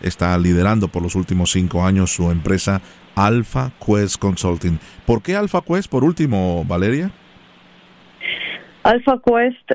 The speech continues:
Speaker 2: eh, significa la búsqueda del liderazgo.
Speaker 1: Ujú.
Speaker 2: Alpha es el líder y Quest es búsqueda. Y yo soy una gran, em,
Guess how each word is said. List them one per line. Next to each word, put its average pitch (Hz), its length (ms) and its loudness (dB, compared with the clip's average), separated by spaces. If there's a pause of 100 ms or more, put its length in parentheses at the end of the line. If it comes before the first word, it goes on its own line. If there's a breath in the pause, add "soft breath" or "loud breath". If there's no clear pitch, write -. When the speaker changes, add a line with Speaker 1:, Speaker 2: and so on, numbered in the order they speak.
(140)
Speaker 2:
eh, 196 320 2
significa 214 640 2
la 196 120 2
búsqueda 247 560 2
del 202 220 -4
liderazgo. 170 720 2 (160)
Speaker 1:
Ujú. 92 140 -14
Speaker 2:
Alpha 220 360 2
es 226 140 -4
el 190 160 -2
líder 214 400 2
y 190 100 -4
Quest 196 380 2
es 185 100 0
búsqueda. 226 540 2 (680)
Y 190 300 0
yo 220 180 2
soy 220 140 2
una 196 320 2
gran, 208 480 -2 (100)
em, 175 680 0